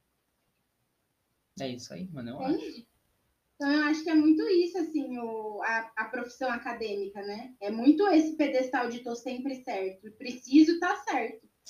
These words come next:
Speaker 1: É, mano, porque
Speaker 2: Por-
Speaker 1: c-, você acha que você segue aquele método lá, e você acha que o
Speaker 2: Eu tô
Speaker 1: método
Speaker 2: seguindo,
Speaker 1: explica
Speaker 2: é.
Speaker 1: tudo. E não explica, sabe, mano? Não explica. Então, a gente fica nessa, né? É uma pena. Mas eu acho que é antes assim do que o contrário também, né? Porque o contrário ia ser,
Speaker 2: Não,
Speaker 1: né?
Speaker 2: é,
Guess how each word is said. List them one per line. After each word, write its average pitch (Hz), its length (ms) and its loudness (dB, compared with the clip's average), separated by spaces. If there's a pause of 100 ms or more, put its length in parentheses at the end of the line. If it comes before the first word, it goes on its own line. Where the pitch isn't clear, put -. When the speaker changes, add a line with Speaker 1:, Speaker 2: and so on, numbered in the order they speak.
(300)
Speaker 1:
É, 311 120 -4
mano, 208 220 4
porque 220 120 2
Speaker 2:
Por- 208 60 2
Speaker 1:
c-, - 200 -6
você - 160 0
acha 202 200 6
que - 80 -4
você 214 120 0
segue 208 280 0
aquele 202 240 0
método 190 460 4
lá, 202 340 0 (180)
e 180 80 -6
você 214 100 2
acha 208 200 4
que 226 60 -2
o 226 40 2
Speaker 2:
Eu 214 60 2
tô - 40 -
Speaker 1:
método 247 300 2
Speaker 2:
seguindo, - 220 0
Speaker 1:
explica 208 160 4
Speaker 2:
é. 285 120 0
Speaker 1:
tudo. 285 400 2 (160)
E 214 80 -4
não 330 120 0
explica, 339 500 -2
sabe, 147 400 -2
mano? 120 340 -8
Não 165 80 -10
explica. - 640 -8 (960)
Então, 165 880 -4
a 143 40 -10
gente 151 320 -16
fica - 240 -6
nessa, 196 360 -6
né? 151 100 -4
É 147 40 -2
uma 160 200 -6
pena. 135 420 -6 (1040)
Mas 170 300 0
eu 175 200 6
acho 180 220 6
que 208 60 -2
é 196 40 2
antes 208 220 0
assim 220 340 -2
do 233 140 -4
que 254 140 -4
o 240 80 -6
contrário 240 440 0
também, 143 240 -8
né? 143 100 -12
Porque 151 120 -8
o 147 80 -8
contrário 156 360 -4
ia 165 60 -4
ser, 180 520 -4
Speaker 2:
Não, 381 320 0
Speaker 1:
né? 339 160 -4
Speaker 2:
é, - 20 -4